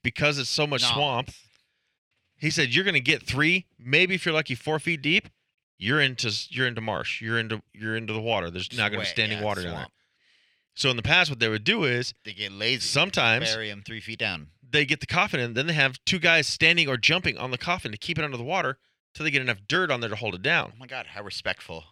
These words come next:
Speaker 1: <laughs> Right?
Speaker 2: <laughs>
Speaker 1: He said sometimes they even drilled holes in the coffin because you're dead. Being wet
Speaker 2: Soak
Speaker 1: isn't
Speaker 2: the
Speaker 1: gonna
Speaker 2: water
Speaker 1: bother you.
Speaker 2: up.
Speaker 1: So the water
Speaker 2: So it's
Speaker 1: goes
Speaker 2: not,
Speaker 1: into the
Speaker 2: so it had
Speaker 1: coffin,
Speaker 2: no
Speaker 1: helps hold it
Speaker 2: buoyancy?
Speaker 1: down. Yeah.
Speaker 2: Oh my God, dude.
Speaker 1: Now.
Speaker 2: That's wild.
Speaker 1: Right? So this is back when they first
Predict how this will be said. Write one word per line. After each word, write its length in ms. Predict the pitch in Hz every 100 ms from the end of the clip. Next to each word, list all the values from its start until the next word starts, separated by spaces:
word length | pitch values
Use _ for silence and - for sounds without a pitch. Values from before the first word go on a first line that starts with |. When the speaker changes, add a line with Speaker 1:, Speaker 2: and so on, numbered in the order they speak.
| -
Speaker 1:
<laughs> 180 | 151
Right? 220 | 226 240 233
Speaker 2:
<laughs> 680 | 233 180 208 202 202 185 -
Speaker 1:
He 120 | 170
said 200 | 160 147
sometimes 400 | - 165 180 175
they 60 | 165
even 140 | 156
drilled 220 | 143 147 123
holes 480 | - 214 190 131 -
in 160 | 156
the 60 | 147
coffin 420 | - 220 208 98
because 240 | 120 214
you're 80 | 277
dead. 260 | 151 160 202 - _ _ _ _ -
Being 280 | 220 175 139
wet 160 | 127 123
Speaker 2:
Soak 60 |
Speaker 1:
isn't 100 | 123
Speaker 2:
the 60 | 120
Speaker 1:
gonna 60 | 113
Speaker 2:
water 120 | 104
Speaker 1:
bother 180 | 104 113
you. 60 | 143
Speaker 2:
up. 60 | - _ _ _ _ _ _
Speaker 1:
So 180 | - 147
the 100 | 127
water 200 | 139 139
Speaker 2:
So 120 | 139
it's 100 | 123
Speaker 1:
goes 0 |
Speaker 2:
not, 80 | 123
Speaker 1:
into 180 | 170 208
the 80 | 170
Speaker 2:
so 80 |
it 20 | 139
had 100 | 113
Speaker 1:
coffin, 140 | 131
Speaker 2:
no 40 | 104
Speaker 1:
helps 260 | 120 107
hold 140 | 135 113
it 120 | 104 101
Speaker 2:
buoyancy? 60 |
Speaker 1:
down. 180 | 98 87 -
Yeah. 220 | 131 127 95
Speaker 2:
Oh 140 | 190
my 260 | 214 233 226 -
God, 520 | 202 180 190 175 135
dude. 200 | 104 131
Speaker 1:
Now. 340 | 165 214 104 - - _ _ _ - -
Speaker 2:
That's 300 | 170 190 -
wild. 800 | 147 120 123 131 120 110 98 98 -
Speaker 1:
Right? 280 | 151 160 -
So 160 | 170
this 160 | 151 170
is 100 | 160
back 320 | 170 160 -
when 100 | 156
they 100 | 143
first 480 | 135 156 139 - -